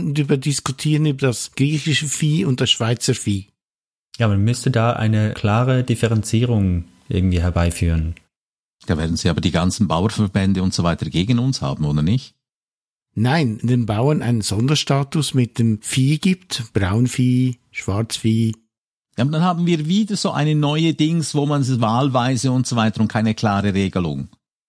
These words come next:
Speaker 2: Nein, dann würde man jeweils das Vieh einfach nur mit einem einzigen Buchstaben schreiben. Also das Braunvieh wäre dann, äh, B R A U N, Vieh.
Speaker 1: Ja, zum Beispiel.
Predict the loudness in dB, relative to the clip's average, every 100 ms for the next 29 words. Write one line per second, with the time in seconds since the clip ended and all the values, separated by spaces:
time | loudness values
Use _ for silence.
0 | _ -2 0 0 0 0 2 2 2 2
1 | 2 0 -2 0 2 2 0 0 0 -2
2 | 0 2 2 2 2 2 0 0 2 2
3 | 0 0 0 2 2 2 0 0 0 2
4 | 2 0 0 0 0 -2 0 0 0 -4
5 | -12 -4 -2 0 0 0 0 2 0 0
6 | 2 2 0 0 0 0 0 0 0 0
7 | -2 -2 0 0 0 0 0 0 0 0
8 | 0 0 0 0 2 2 0 -2 -4 -2
9 | -2 -2 _ _ _ _ _ -2 0 0
10 | -6 -6 -2 0 -2 -4 -8 -12